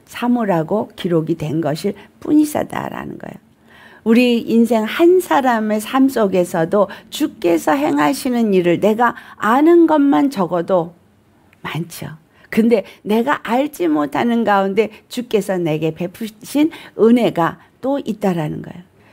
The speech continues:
주님이 우리에게 베푸시는 그 은혜와 그 행하신 권능은 말로 다 할 수 없이 너무나 많다라는 거예요. 전에도 한번 우리 봉독했던 욥기 사십이 장에 있었던 말씀.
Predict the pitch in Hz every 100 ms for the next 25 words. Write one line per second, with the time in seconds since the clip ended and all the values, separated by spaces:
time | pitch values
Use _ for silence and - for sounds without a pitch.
0 | - 311 320 320 320 214 196 190 190 180
1 | 165 170 190 175 - 170 165 165 - -
2 | - 294 330 170 170 156 151 - - -
3 | - - 320 339 302 311 302 262 262 247
4 | - 156 170 160 156 220 185 - - 165
5 | 185 196 196 185 - 175 202 - 165 156
6 | 220 226 - - 175 170 170 165 165 160
7 | - 165 185 190 - - - - - -
8 | - _ - 180 175 165 170 165 156 147
9 | 151 151 - 160 160 156 147 - 151 151
10 | - _ 185 180 - 220 262 - - -
11 | 269 269 254 196 226 226 190 165 156 156
12 | - _ _ _ - - 151 151 143 151
13 | - 160 - -